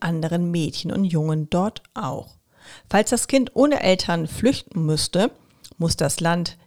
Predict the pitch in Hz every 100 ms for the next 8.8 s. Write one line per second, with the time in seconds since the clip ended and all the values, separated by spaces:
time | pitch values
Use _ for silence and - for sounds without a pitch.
0 | - 240 254 - 175 175 - - 165 165
1 | - - - _ - - 190 202 185 165
2 | 160 175 - - 262 - - - - -
3 | - - 233 233 208 202 208 - - -
4 | 226 - - 196 180 175 151 - 233 220
5 | - 190 - 175 170 151 160 156 175 -
6 | - 233 - 208 226 - - 156 156 -
7 | - 170 170 - 202 220 - 131 - -
8 | - 160 - - 147 139 - 147